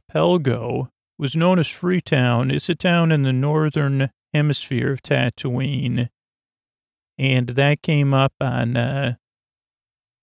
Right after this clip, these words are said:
uh, the, one of the episodes of, uh, Mandalorian.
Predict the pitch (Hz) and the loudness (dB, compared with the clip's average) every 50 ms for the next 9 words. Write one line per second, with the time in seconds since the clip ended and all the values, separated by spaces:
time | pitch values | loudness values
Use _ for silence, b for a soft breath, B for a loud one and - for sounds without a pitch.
0 | _ _ - 127 - 110 120 127 127 123 127 123 123 135 135 135 131 135 131 127 | _ _ -4 -2 0 0 0 0 -2 -4 -4 -4 -4 -4 -4 -4 -6 -4 -2 0
1 | 127 127 123 113 127 127 127 135 131 - 131 - - - 123 131 123 123 127 123 | 0 0 0 -2 0 0 0 0 0 -2 -4 -6 -4 -4 -4 -4 -4 -6 -8 -8
2 | - - - 139 127 - - 135 131 123 127 127 135 139 127 123 127 135 131 131 | -10 -6 -6 -6 -6 -4 -4 -4 -2 -2 -2 -2 -2 -2 -2 -2 0 0 0 2
3 | 131 131 127 120 120 117 117 120 127 131 135 143 135 120 123 127 131 135 135 131 | 2 0 0 0 0 0 0 0 2 2 2 2 2 0 0 -2 -6 -6 -6 -6
4 | 131 127 131 139 123 | -6 -6 -6 -6 -6